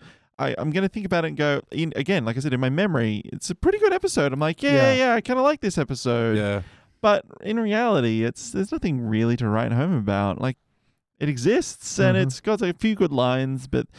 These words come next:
Speaker 1: it's, it's pretty nothing, really.
Speaker 3: Yeah, I am going to agree with you. It's bronze.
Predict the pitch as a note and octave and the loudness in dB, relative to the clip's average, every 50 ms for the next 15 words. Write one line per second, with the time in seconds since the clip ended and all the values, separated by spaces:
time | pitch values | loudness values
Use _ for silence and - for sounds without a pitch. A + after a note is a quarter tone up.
0 | - - - - - _ _ _ _ _ _ - G1+ - - A#2+ C#3+ C#3 C#3 C3+ | -20 -20 -20 -20 -20 _ _ _ _ _ _ -12 -10 -6 -4 -2 0 0 2 2
1 | B2+ A#2 A2 G#2+ - - - - - - - - - - - - - _ - - | 2 2 0 -2 -4 -6 -10 -8 -6 -6 -8 -8 -8 -12 -14 -14 -16 _ -20 -20
2 | - - - E2+ - - - - A#2 G2 G2 G2 - - - - G2 F#2+ F#2 F#2 | -18 -18 -16 -14 -14 -10 -6 -6 -4 -4 -4 -4 -4 -6 -6 -8 -8 -8 -8 -8
3 | F2+ F#2 F2 E2+ - - B2+ _ _ _ - C3+ B2 A#2 A2 - _ - B2 D3 | -6 -6 -6 -6 -6 -8 -10 _ _ _ -4 -2 0 0 0 -4 _ -4 -2 0
4 | E3+ F3+ F3 F3+ F3+ F3+ D#3 - D3 C#3 D3+ D#3+ D#3 D3+ D3 C#3 B2 - A2+ B2 | 0 0 0 -2 -4 -4 -6 -6 -4 -2 0 0 0 0 0 -2 -4 -2 -2 -2
5 | C#3 D#3+ E3+ F3 D#3+ - F#3 F#3+ F#3+ F#3 F#3+ F#3 F3+ - B2 A#2+ - - - C3+ | 0 0 0 0 -2 -2 -2 0 0 0 0 -2 -4 -4 -6 -8 -6 -2 -2 0
6 | C#3+ D#3+ E3 F3 | 0 0 -2 -4